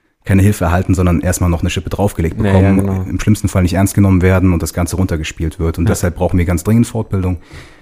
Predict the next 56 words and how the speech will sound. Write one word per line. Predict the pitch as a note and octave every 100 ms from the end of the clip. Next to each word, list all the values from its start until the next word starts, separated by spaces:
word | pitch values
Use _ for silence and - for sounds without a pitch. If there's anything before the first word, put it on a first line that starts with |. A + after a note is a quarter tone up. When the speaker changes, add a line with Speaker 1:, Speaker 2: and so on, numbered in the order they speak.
| _
Speaker 1:
dass | - -
eben | F#2 F2+ F2 E2
diese | F2+ F2
Patzer | - - F2+
nicht | E2
passieren | E2+ - F2+ E2+
und | E2+
dass | F2+
die | -
queere | - - F#2+
Community | - F#2 G2 F#2 - F#2 F2 - _ _ -
endlich | F#2 F2 E2+
wieder | F2 F2
Mut | G#2 A2+ - - _
bekommt | F2+ - F2 E2+ - - -
und | F2
sich | E2+ -
traut, | F#2 F#2
zur | -
Polizei | - D#2+ - D2+
zu | -
gehen. | D#2 D#2+ D#2 D#2
Speaker 2:
Ja. |
Speaker 1:
Weil | E2 E2+ E2+ D#2+ _
seit | - F#2+
der | -
Abschaffung | - - G2 F#2+
des | -
Paragraphen | F2 E2+ E2+ -
hundertfünfundsiebzig, | F#2 - F#2+ F2+ - - G2 - _ _ _ _ _ _ -
ja, | E2+ F2
gibt | F2+ -
es | E2+
eigentlich | F#2 F#2 -
keine | G2+ A#2 G2+
vertrauensaufbauende | E2+ F#2+ - F2+ F#2 D#2+ - F2+ F2+ F2+ F2+ F#2
Maßen-, | F2 E2+ - F2 -
Maßnahmen | F2 E2 - F2
seitens | E2 E2 E2
der | E2
Behörden, | E2+ F2+ G2 F2
außer | D#2 F2
dass | F2 E2
Speaker 2:
Richtig. | F2+ G2+
Speaker 1:
jetzt | E2+
langsam | F2+ G2 F#2+ F#2+
diese | F2 G2
Ansprechpersonen | G#2 G2 - F#2+ F#2 F#2+
implementiert | F#2 F#2+ F2+ - G2 -
werden | F#2 F#2 F2+
Speaker 2:
Ja. | E2
Speaker 1:
und | F#2
die | F2
halt | E2
da | F2 F#2+
sind. | E2 E2 D#2